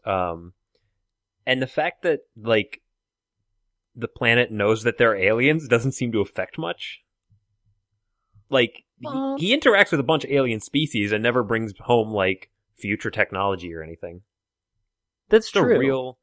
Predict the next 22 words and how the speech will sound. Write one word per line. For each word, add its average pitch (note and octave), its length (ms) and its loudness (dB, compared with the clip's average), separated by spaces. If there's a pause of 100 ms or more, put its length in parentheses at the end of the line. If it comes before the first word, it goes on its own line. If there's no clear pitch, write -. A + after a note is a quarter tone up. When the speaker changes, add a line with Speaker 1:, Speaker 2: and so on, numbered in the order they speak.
(140)
Speaker 1:
a G3+ 100 4
real F#3 360 2
waste A#2+ 380 0
of, F#2+ 220 -4 (460)
you G#2 120 -6
know, E2 240 -10 (720)
fighter A3+ 260 2
Speaker 2:
That's - 60 -8
Speaker 1:
jet. F#3+ 120 0
Speaker 2:
evil A3+ 180 4
technology, C3+ 720 0
though. B2 380 2 (720)
Speaker 1:
<laughs> - 140 2
Is E3 500 4
it? B3 320 -2 (1120)
Speaker 2:
Yeah. C3 440 -4 (680)
Like, C#3+ 320 0 (680)
i-, G3 160 4
it's F#3+ 160 -2
also, B3+ 280 2
like, G#3 260 4
inscrutable. D#3 840 0